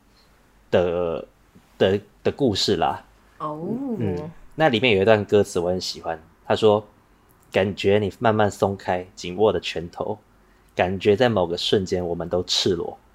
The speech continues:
Speaker 1: 那想说，这应该就是我们在安慰的时候所能够达到的最高的境界吧。那在这时候，我们可以，可以感觉到对方跟自己同时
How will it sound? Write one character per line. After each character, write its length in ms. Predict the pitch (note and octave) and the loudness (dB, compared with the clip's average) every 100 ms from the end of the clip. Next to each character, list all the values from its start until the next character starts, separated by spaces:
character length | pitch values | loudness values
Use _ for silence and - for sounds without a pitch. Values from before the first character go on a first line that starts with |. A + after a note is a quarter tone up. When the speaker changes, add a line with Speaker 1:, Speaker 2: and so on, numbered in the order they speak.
| _ _ _ | _ _ _
Speaker 1:
那 100 | A2+ | -2
想 220 | G#2 G2 F2+ | 0 0 -2
说， 360 | G#2 G#2+ G#2+ - _ | 0 0 0 -8 _
这 120 | - D3+ | -4 -2
应 140 | D#3 E3 | -2 0
该 220 | D#3+ D#3+ | 0 0
就 220 | D3+ C#3+ | 2 0
是 360 | - C#3+ A#2 G#2+ _ _ | 0 -4 -4 -6 _ _
我 100 | G#2+ | -6
们 140 | F#2+ F#2+ | -6 0
在 240 | B2+ G#2 | 2 2
安 260 | - B2 C3 | 2 -2 0
慰 140 | A#2+ | -2
的 80 | F#2+ | -4
时 200 | - G#2 | -6 -4
候 160 | G#2 G2 | -2 -2
所 540 | - F#2+ F#2 F2+ F2 _ _ - | -6 -12 -10 -10 -12 _ _ -6
能 180 | B2 | -2
够 140 | C3+ C#3 | 4 6
达 220 | - F#2 | 6 4
到 160 | A2+ G#2 | 6 6
的 100 | F#2+ | 4
最 200 | A#2+ G2+ | 0 -2
高 160 | G2 | -2
的 80 | F#2 | -6
境 240 | - F#2+ | -10 -18
界 180 | F2+ F#2 | -12 -12
吧。 260 | - D2+ - _ _ _ _ - | -10 -16 -20 _ _ _ _ -6
那 100 | A2 | -2
在 80 | A#2+ | 0
这 120 | C3 | -2
时 160 | A#2 | 0
候， 100 | G#2+ | 0
我 40 | G2 | 0
们 160 | G2+ | -2
可 100 | G2+ | -6
以， 60 | G#2 - - - | -6 -6 -14 -8
可 60 | |
以 60 | A2+ | -4
感 180 | G#2+ F#2 | -4 -2
觉 120 | G#2 | -2
到 60 | - | -2
对 160 | C3 G#2 | -2 -2
方 200 | G#2 G2+ | -2 -6
跟 120 | G2 | -8
自 100 | A2+ | -10
己 140 | F2+ - - | -14 -16 -10
同 240 | A2 A2 | -6 -6
时 300 | - F#2 F2 | -8 -10 -12